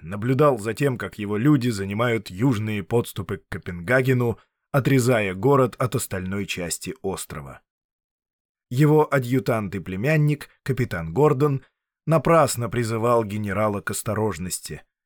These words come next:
В жаркой схватке Берд чувствовал себя в своей стихии.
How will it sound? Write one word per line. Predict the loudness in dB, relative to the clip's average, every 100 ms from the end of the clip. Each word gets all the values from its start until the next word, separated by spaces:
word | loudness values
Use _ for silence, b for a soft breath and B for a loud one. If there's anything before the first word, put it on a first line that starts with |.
| _ _
В | -6
жаркой | 2 4 2 -2 -8
схватке | -6 2 4 4 2 0
Берд | 4 4 4 2
чувствовал | 0 2 2 4 2 4 2
себя | 2 0 0
в | 0
своей | -2 0 2 0
стихии. | -2 -6 -2 2 2 0 -4